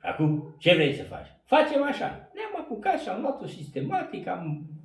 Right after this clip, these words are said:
obturat acolo de unde era surza, de, venea piatră din, uh, zona excavată și, da, să liniștise, trecuse o oră,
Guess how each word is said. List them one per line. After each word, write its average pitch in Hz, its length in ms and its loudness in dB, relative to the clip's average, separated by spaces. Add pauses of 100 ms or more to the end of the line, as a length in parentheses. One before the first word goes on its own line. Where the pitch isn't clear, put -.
obturat 202 640 2
acolo 120 340 -6
de 104 100 -6
unde 110 260 -6
era 123 200 -2
surza, 147 500 -4
de, 107 140 -8 (480)
venea 135 500 0 (540)
piatră 131 360 2
din, 101 360 -10 (1040)
uh, 101 100 -12 (200)
zona 110 360 4
excavată 302 1000 -2 (1160)
și, - 220 -12 (2250)
da, 294 220 8
să 143 260 -2 (400)
liniștise, 170 800 0
trecuse 156 540 0
o 139 260 6
oră, - 460 10